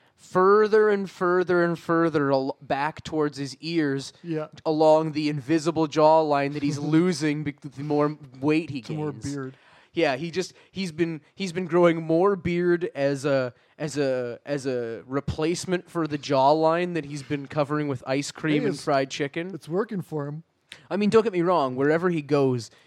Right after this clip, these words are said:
Speaker 1: he's gonna be bought free. There's gonna be pints of beer
Speaker 2: Oh,
Speaker 1: just, like,
Speaker 2: God.
Speaker 1: thrust
Speaker 2: Yeah,
Speaker 1: at him,
Speaker 2: he's
Speaker 1: you
Speaker 2: set
Speaker 1: know?
Speaker 2: for life.
Speaker 1: So, well, I
Speaker 2: In
Speaker 1: wouldn't,
Speaker 2: Canada.
Speaker 1: I wouldn't consider having free beer everywhere you go set for life, <laughs> Sean. I might take
Speaker 2: Well,
Speaker 1: issue
Speaker 2: I
Speaker 1: with that.
Speaker 2: mean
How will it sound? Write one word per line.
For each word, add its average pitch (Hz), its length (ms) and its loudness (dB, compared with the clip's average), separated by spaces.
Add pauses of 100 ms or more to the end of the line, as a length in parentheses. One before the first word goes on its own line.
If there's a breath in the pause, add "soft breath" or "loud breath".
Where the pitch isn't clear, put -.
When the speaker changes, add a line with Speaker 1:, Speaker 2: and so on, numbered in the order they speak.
Speaker 1:
he's 135 200 -2
gonna 135 220 -2
be 117 340 -6
bought 117 480 0
free. 143 360 -6
There's 143 140 -4
gonna 156 100 -6
be 131 120 -6
pints 147 400 -6
of 120 120 -10
beer 139 320 -2
Speaker 2:
Oh, 107 40 -2
Speaker 1:
just, 120 140 -8
like, 165 180 -2
Speaker 2:
God. 147 80 -8
Speaker 1:
thrust 160 420 -4
Speaker 2:
Yeah, 135 140 4
Speaker 1:
at 113 80 0
him, 110 60 -6
Speaker 2:
he's 110 100 -4
Speaker 1:
you 110 40 -6
Speaker 2:
set 113 100 -2
Speaker 1:
know? 147 140 0
Speaker 2:
for 160 100 -10
life. 139 340 -12
Speaker 1:
So, 151 400 2 (280 loud breath)
well, 202 220 2 (1160 loud breath)
I 113 60 -4
Speaker 2:
In 123 80 0
Speaker 1:
wouldn't, 135 360 0
Speaker 2:
Canada. 123 140 -18 (440)
Speaker 1:
I 131 100 2
wouldn't 151 320 2
consider 107 680 -8 (440)
having 127 400 -8
free 131 320 -10
beer 123 360 -6
everywhere 117 320 -4
you 110 140 -8
go 110 340 -6
set - 380 -8
for 117 180 -10
life, 110 600 -8
<laughs> - 80 -20
Sean. 127 640 -10 (500 loud breath)
I 127 80 -4
might 151 220 2
take 160 240 -2
Speaker 2:
Well, 254 180 0
Speaker 1:
issue 240 140 -2
Speaker 2:
I 233 60 0
Speaker 1:
with 226 140 -2
that. 214 140 -2
Speaker 2:
mean 220 100 -12